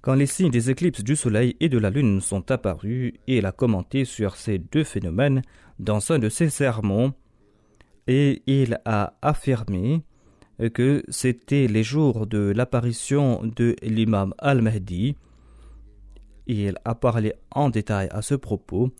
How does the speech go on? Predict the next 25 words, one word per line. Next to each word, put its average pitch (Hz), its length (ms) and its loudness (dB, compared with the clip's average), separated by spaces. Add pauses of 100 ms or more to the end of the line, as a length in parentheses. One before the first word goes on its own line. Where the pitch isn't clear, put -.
(380)
Il 117 140 2
a 101 60 2
dit 139 280 0
que 123 140 -4
nous 107 120 0
devons 107 340 0
maintenant 104 460 -2
attendre 120 800 0 (320)
quand 165 180 2
viendra 117 520 0
l'imam 104 420 0
Al-Mahdi, 110 560 -2
d'où 123 180 -2
viendra-t-il. 104 800 -4 (1160)
Ce - 220 0
sermon 151 600 2
a 117 140 2
eu 156 220 4
de - 120 0
l'effet 127 500 0 (460)
et 139 320 2 (540)
Qazi 127 460 0
Maula 110 300 4
Bakhsh - 520 -4
Saheb, 107 560 0